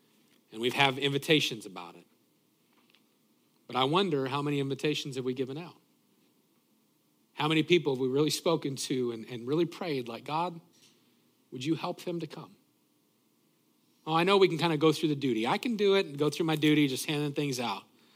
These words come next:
But I wonder, I wonder this week, has there been somebody that we've given an invitation to and thought, "I just want them, I want them to come 'cause I want them to experience what I've experienced.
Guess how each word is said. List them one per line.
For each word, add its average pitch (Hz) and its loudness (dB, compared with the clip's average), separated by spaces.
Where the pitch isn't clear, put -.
But 127 -8
I 127 -4
wonder, 151 2
I 135 -8
wonder 165 2
this 151 2
week, 156 -2
has 113 -8
there 120 -8
been 123 -6
somebody 139 -4
that 107 -10
we've 117 -4
given 123 -6
an 123 -6
invitation 120 -8
to 117 -8
and 110 -14
thought, 110 -10
"I 120 -8
just 151 -8
want 139 -10
them, 151 -6
I 147 -2
want 165 -2
them 175 -8
to 165 -4
come 131 -6
'cause 120 -12
I 123 -6
want 143 -2
them 165 0
to 156 -4
experience 160 -4
what 143 -4
I've 180 -6
experienced. - -8